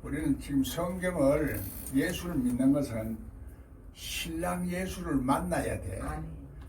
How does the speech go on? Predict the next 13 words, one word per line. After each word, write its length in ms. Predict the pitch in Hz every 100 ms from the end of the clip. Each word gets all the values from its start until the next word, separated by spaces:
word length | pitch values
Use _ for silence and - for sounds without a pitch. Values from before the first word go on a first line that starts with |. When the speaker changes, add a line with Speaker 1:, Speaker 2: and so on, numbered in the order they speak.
| - -
Speaker 1:
못 240 | 131 156
만나면은 960 | 180 180 175 151 131 135 165 170 104 98 - -
기름을 540 | - 247 196 147 123 -
준비 380 | 147 151 147 131
안 160 | 131
한 160 | 151 165
사람이 480 | 175 180 170 165 196
못 240 | 185 147
만나는 540 | 143 139 131 120 107 104
거야. 360 | - - - - - - - - - - - - -
임마누엘로 1040 | 180 190 196 196 190 190 196 190 170 143 131
와야 340 | 156 185 185
되는데, 800 | 160 131 120 107 127 123 98